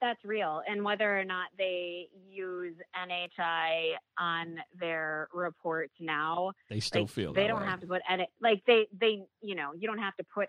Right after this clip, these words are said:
Speaker 1: N H I for everyone to know that it's no humans involved. Like, um, I was having a conversation, um, in a, like, kind of a social context with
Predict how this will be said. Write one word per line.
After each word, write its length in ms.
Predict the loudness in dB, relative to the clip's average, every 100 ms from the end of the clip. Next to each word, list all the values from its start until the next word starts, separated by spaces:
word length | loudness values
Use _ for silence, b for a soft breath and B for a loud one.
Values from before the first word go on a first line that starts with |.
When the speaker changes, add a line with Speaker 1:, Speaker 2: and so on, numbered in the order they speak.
| -2
Speaker 1:
N 80 | -4
H 200 | -6 -2
I 340 | 0 0 -2 -4 _ -2
for 80 |
everyone 300 | 0 2 0
to 80 | -2
know 260 | -2 -2 0
that 140 | 0
it's 160 | -2 -4 _ _ _ _ _ -4
no 200 | -2 -2
humans 300 | -2 -6 -6
involved. 440 | -4 0 0 0 0
Like, 220 | 4 4 4 B B B B _ _ _ _ -4
um, 520 | 0 0 0 -2 -6 -12 -16 _ _ -4
I 480 | 0 4 4 4 2 -2 _ _ _ _ _ _ _ -8
was 460 | 0 4 8 6 4 -6
having 320 | 0 2 2
a 40 | 2
conversation, 960 | 2 2 4 4 4 2 0 0 0 -4 _ _ _ -20 -8 -2
um, 320 | 0 2 0
in 80 | 2
a, 60 | 2
like, 220 | 2 -4 -4
kind 180 | -2 0
of 80 | 0
a 40 | 2
social 300 | 2 2 0
context 460 | 0 0 0 0 2
with 160 | 2